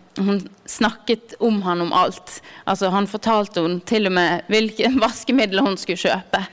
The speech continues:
Det var bare helt utrolig. <laughs> Og jeg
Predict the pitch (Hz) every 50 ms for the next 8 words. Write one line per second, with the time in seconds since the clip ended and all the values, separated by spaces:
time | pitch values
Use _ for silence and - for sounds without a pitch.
0 | - - - - - 285 247 - - - 220 233 226 226 220 226 233 240 247 247
1 | 240 - 240 233 - - 302 285 262 269 208 185 - 311 285 - 240 277 - -
2 | - - 359 359 - - 427 403 - 392 - - - - - 494 494 453 440 330
3 | 294 - - - - 269 247 214 196 190